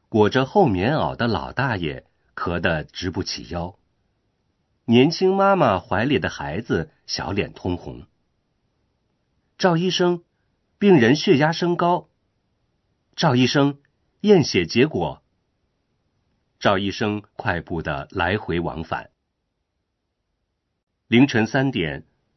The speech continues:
走廊终于安静了下来。护士小刘递过来保温杯。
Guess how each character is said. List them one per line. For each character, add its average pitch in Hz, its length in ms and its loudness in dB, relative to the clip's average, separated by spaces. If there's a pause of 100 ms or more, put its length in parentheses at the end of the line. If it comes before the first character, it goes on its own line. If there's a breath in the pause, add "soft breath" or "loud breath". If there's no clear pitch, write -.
走 98 220 0
廊 87 320 0
终 143 220 -4
于 87 160 -4
安 110 280 -4
静 98 180 -4
了 71 100 -6
下 73 220 -8
来。 65 200 -14 (1200)
护 214 220 2
士 127 180 2
小 82 280 -2
刘 90 440 -4 (160)
递 117 160 4
过 92 160 -2
来 78 140 0
保 64 220 -8
温 92 240 -8
杯。 101 300 -4